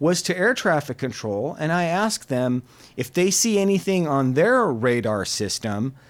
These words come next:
because I don't see anything on ours. I was working the radar, the captain was flying the airplane, and the control, uh, uh, air traffic control center said, "No, it looks like the worst of the stuff is behind us."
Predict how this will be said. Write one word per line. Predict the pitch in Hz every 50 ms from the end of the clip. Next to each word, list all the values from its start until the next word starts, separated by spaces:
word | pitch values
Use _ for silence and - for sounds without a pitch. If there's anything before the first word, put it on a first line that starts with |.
| - - -
because | 139 139 131 160 165 151 143 135 -
I | - 143 170 202
don't | 220 196 180
see | 147 - - 165 156
anything | 147 147 151 151 131 - 147 139 139 147
on | 147 156 170
ours. | 196 240 247 175 95 76 - - -
I | - 104 113 127
was | 139 147 143 -
working | 147 151 151 147 160 151 139
the | 139
radar, | 127 131 143 165 190 175 127 113 110 110 143 143 - - - - - - - -
the | 127
captain | - - 151 139 147 147 - 151 143
was | 131 127 -
flying | - - 151 143 139 131 120
the | 120 123
airplane, | 156 208 233 226 - - 139 135 139 151 175 - - - - - -
and | - 143 135 139 135 135 135 135 135 135 143 - 151 123 113
the | 123 143 139 131
control, | - 151 147 135 - 170 196 233 240 254 240 - -
uh, | -
uh, | 147 127 131 123 135 127 120 117 110 -
air | - 147 185
traffic | 180 - 196 180 180 170 170 143
control | - 151 139 - - 185 214 254
center | - - - 135 135 139 151
said, | - - - 156 156 143
"No, | 143 139 143 151 175 214 220
it | 190
looks | 160 156 180 180 - -
like | 190 180 -
the | - 135
worst | 123 123 147 180 214 214 -
of | - 196
the | 180 175
stuff | - - - 143 127 131 - 147
is | 131
behind | 113 - 127 120 107 135 127 120 113 95 69
us." | - - - - - - -